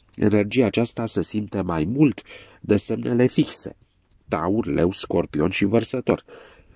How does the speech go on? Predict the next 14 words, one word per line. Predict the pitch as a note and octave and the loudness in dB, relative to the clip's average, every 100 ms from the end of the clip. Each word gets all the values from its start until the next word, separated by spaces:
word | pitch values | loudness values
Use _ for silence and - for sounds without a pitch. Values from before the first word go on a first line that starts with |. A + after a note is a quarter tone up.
| - _ - - - - - | -20 _ -16 -14 -14 -16 0
lucru | F2+ F#2+ G#2 | 2 4 4
care | - G2+ G#2 | 4 6 6
vă | F#2 | 6
include. | G#2 G#2+ - A2 D#2+ B1 B1+ - - - - - - - - | 4 2 4 6 6 4 -2 -6 -18 -20 -20 -18 -18 -16 -6
Și | - - A#2+ A2+ A2 | -4 2 6 6 6
în | - A2+ | 4 4
plan | A#2 D3+ | 4 2
personal | D3+ C3 - G2 A2+ A#2+ | 4 0 0 -4 -2 -2
și | - E2 D#2+ | 0 0 0
în | D#2 - | -4 -2
carieră | - F2+ - F2+ C3 | 0 0 2 4 4
sunt | - C#3+ | 2 -2
posibile | - D3+ C#3+ C3 F#2 | 0 0 2 4 4
frustrări, | - G2+ - - - F2 G#2 | 6 4 4 0 0 2 -2